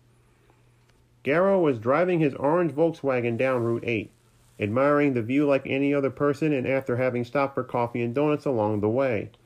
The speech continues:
With his car burning oil, Garrow stopped not for help to prevent a breakdown to his car, but spotted two tents not far off the road. He finished his coffee, got out his thirty caliber rifle, and calmly walked toward the campsite,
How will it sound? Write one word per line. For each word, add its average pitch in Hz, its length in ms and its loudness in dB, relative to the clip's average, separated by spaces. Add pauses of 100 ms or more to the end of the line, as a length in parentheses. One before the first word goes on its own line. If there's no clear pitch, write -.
(800)
With 107 160 -4
his 123 140 -4
car 147 280 0
burning 156 380 2
oil, 135 460 0 (540)
Garrow 147 320 2
stopped 143 340 -2
not 175 340 -2
for 147 140 0
help 151 260 -2
to 131 80 -4
prevent 131 360 -2
a - 20 0
breakdown 135 540 0
to 113 100 -2
his 110 100 -2
car, 131 520 -2 (640)
but 117 140 -4
spotted 139 460 -2
two 196 200 0
tents 160 360 0
not 143 260 -2
far 143 240 0
off 110 220 -2
the 117 80 -4
road. 120 440 0 (880)
He 107 120 -2
finished 156 400 0
his 160 160 -2
coffee, 147 560 0 (160)
got 135 200 0
out 147 160 0
his 120 140 -2
thirty 151 320 0
caliber 147 460 -2
rifle, 123 520 0 (360)
and 107 200 -4
calmly 160 440 0
walked 139 400 -2
toward 131 260 0
the 131 60 -2
campsite, 123 600 -4